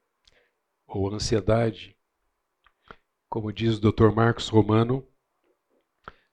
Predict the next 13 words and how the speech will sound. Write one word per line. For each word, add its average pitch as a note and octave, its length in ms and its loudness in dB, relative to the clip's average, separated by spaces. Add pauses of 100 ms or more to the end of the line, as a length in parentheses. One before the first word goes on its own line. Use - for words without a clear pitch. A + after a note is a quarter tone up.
(200)
cerca - 340 -2
de G#2 80 -4
oitenta G#2 340 0
e G2+ 40 -2
cinco - 280 -10
por - 140 -6
cento A2 360 -4
de F#2 80 -20
diagnóstico G2 760 -2
de - 60 -6
depressão G2 400 0
são C#3 220 -6
falsos, - 1200 -6